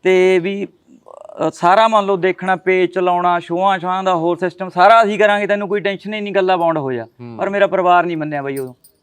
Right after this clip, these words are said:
Speaker 2: ਅੱਛਾ।
Speaker 1: ਕਹਿੰਦੇ, "ਇੱਧਰ ਇੰਨੇ ਰੁਪਈਏ ਗਾਲ ਆਇਆ, ਹੁਣ ਉੱਧਰ ਗਾਲ ਦੂਆ," ਕਹਿੰਦੇ। ਬਸ ਉਹ ਗੱਲ ਦਾ ਵੀਰੇ, ਤਾਂ ਕਰਕੇ ਨੌ ਦਸ ਸਾਲ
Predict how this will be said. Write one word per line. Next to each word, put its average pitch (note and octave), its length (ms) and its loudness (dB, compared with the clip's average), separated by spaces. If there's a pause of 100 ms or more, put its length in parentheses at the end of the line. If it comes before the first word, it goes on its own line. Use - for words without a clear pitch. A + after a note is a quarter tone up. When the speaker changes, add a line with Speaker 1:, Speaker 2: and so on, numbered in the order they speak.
(100)
Speaker 2:
ਅੱਛਾ। G2 300 -20 (120)
Speaker 1:
ਕਹਿੰਦੇ, F#3+ 200 -2
"ਇੱਧਰ F3+ 260 0
ਇੰਨੇ F#3+ 240 0
ਰੁਪਈਏ F3 260 0
ਗਾਲ E3 200 4
ਆਇਆ, E3 180 6
ਹੁਣ D#3+ 120 -4
ਉੱਧਰ C#3+ 300 -4
ਗਾਲ D#3+ 240 2
ਦੂਆ," D3+ 220 -8
ਕਹਿੰਦੇ। D#3 280 -8 (680)
ਬਸ A#2+ 300 -8 (160)
ਉਹ F3 220 -2
ਗੱਲ E3+ 180 0
ਦਾ D#3+ 80 2
ਵੀਰੇ, D#3 380 -4 (480)
ਤਾਂ D#3+ 180 2
ਕਰਕੇ D#3+ 280 -2
ਨੌ D#3 220 -2
ਦਸ C#3+ 240 -2
ਸਾਲ C#3 280 -2